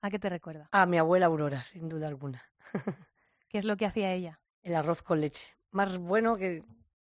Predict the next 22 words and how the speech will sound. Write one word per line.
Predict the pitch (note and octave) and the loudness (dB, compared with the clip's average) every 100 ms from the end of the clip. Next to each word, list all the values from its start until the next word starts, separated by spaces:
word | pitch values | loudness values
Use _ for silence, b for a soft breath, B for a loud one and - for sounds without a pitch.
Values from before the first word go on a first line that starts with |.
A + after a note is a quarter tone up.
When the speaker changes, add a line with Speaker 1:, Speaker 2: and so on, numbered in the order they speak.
| _ | _
Speaker 2:
buenísimo. | G#3 F#3+ G3 F#3 D#3 D3 - _ _ _ | -8 -2 -2 -2 -8 -12 -14 _ _ _
No | G#3+ | -6
sé | A#3 | -6
si, | A3 G#3 _ | -8 -10 _
pero | G#3+ G#3 | 0 2
a | |
mí | G#3 A#3 | 4 4
me | A3 | 4
alimentaba | G3 F#3+ F3+ F3 F#3+ F#3 E3 | 2 2 2 4 6 6 4
todo, | E3 D#3 C3 _ _ - | 0 0 -4 _ _ -4
¿no? | G3 A#3 - _ _ | -4 -4 -14 _ _
Eso | - | -6
no | F#3+ | -4
solamente | G3+ G3+ F#3 F#3 F#3 E3+ E3+ B B B | 0 2 2 0 2 2 0 B B B
el | G3 | -2
estómago, | F3 - F3+ D3+ D#3+ | -2 0 2 2 0
sino | - E3 D#3 D#3 D#3 | -4 0 2 4 4
el | D#3 | 6
alma, | F3+ F3 D#3+ D#3 | 6 6 4 4
el | D#3 | 2
corazón, | E3 D#3 - F3+ E3+ | 0 0 0 0 0
muchísimas, | E3 - F#3+ F#3 D#3+ D#3 - | -4 -6 -10 -6 -4 -6 -10